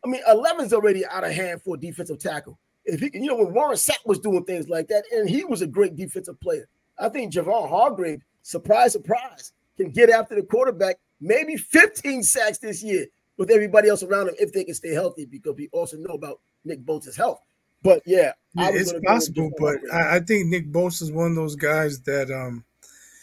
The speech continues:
Speaker 2: you know, his motor, man, and he's like, "Oh, I got my, I got my bag now, and I'm gonna go out there." He don't
Speaker 1: Right.
Speaker 2: have to worry about none of
Speaker 1: Never
Speaker 2: that
Speaker 1: worry
Speaker 2: off
Speaker 1: about
Speaker 2: the
Speaker 1: him.
Speaker 2: field
Speaker 1: Yep.
Speaker 2: stuff.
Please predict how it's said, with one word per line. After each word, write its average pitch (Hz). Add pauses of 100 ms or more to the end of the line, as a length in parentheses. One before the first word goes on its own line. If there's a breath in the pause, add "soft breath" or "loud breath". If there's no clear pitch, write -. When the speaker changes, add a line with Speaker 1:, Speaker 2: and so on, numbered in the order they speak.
(280 soft breath)
Speaker 2:
you 156
know, 143
his 151
motor, 151
man, 131
and 123
he's 151
like, 123
"Oh, - (300)
I 139
got 147
my, 131 (260)
I 147
got 151
my 127
bag 147
now, 156
and 139
I'm 147
gonna 143
go 139
out 139
there." 143 (360 loud breath)
He 175
don't 180
Speaker 1:
Right. 170
Speaker 2:
have 180
to 175
worry 220
about 185
none 170
of 190
Speaker 1:
Never 196
Speaker 2:
that 190
Speaker 1:
worry 190
Speaker 2:
off 190
Speaker 1:
about 156
Speaker 2:
the 151
Speaker 1:
him. 135
Speaker 2:
field 208
Speaker 1:
Yep. 170
Speaker 2:
stuff. 151